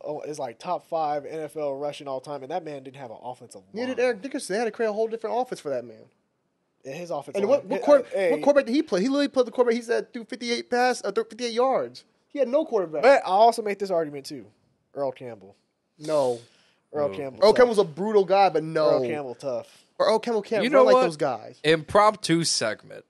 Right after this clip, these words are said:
Speaker 3: Top five running backs of all time.
Speaker 2: Facts.
Speaker 3: Let's
Speaker 2: Go.
Speaker 3: do it. Let's, let's do it right now.
Speaker 1: All right.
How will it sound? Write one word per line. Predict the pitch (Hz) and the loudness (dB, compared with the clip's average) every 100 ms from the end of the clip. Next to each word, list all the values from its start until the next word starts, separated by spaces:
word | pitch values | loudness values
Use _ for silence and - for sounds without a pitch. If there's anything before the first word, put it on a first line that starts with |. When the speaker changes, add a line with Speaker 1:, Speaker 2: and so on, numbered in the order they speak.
| _ _ _ _ - | _ _ _ _ -4
Speaker 3:
Top | - 185 202 - | 4 4 4 4
five | 165 156 | 4 4
running | 147 139 135 | 0 -2 -2
backs | 127 117 | -2 -4
of | 113 | -8
all | 104 101 | -8 -8
time. | - 80 - | -12 -10 0
Speaker 2:
Facts. | 180 143 - - - _ _ _ - | 0 0 -4 -18 -20 _ _ _ -8
Speaker 3:
Let's | 165 | 0
Speaker 2:
Go. | 170 156 131 | 4 4 4
Speaker 3:
do | |
it. | 151 | 0
Let's, | 220 | 0
let's | 240 247 | 0 2
do | 220 165 | 4 4
it | |
right | 135 123 | 4 0
now. | 107 92 - _ 110 | -2 -10 -14 _ -14
Speaker 1:
All | 139 139 | -8 -8
right. | 131 | -8